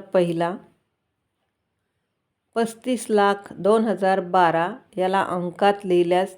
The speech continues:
ते पुढीलपैकी असेल. पस्तीस लाख दोन हजार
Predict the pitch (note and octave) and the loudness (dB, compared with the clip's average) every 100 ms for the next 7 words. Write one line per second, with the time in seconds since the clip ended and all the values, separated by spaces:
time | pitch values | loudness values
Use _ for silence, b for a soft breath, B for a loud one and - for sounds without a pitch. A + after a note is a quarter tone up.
0 | - G3+ - E3+ E3+ E3+ F3 E3+ G3 G3 | -8 -6 -4 -4 -4 -4 -4 -4 -8 -8
1 | - F3+ - D3 C3 - _ _ _ _ | -6 -8 -6 -6 -8 -16 _ _ _ _
2 | _ _ _ _ _ _ _ _ _ _ | _ _ _ _ _ _ _ _ _ _
3 | _ F#3+ F#3 - - G3+ G3+ F#3 D#3+ B2+ | _ -10 -10 -10 -2 -2 -2 -2 0 0
4 | B2+ - - _ _ _ _ _ _ _ | -2 -16 -20 _ _ _ _ _ _ _
5 | _ _ _ _ _ _ _ _ _ _ | _ _ _ _ _ _ _ _ _ _
6 | _ _ _ _ _ _ G3+ G3 F#3+ F3 | _ _ _ _ _ _ -8 -6 -4 -6
7 | D#3+ E3+ F3+ | -4 -2 -2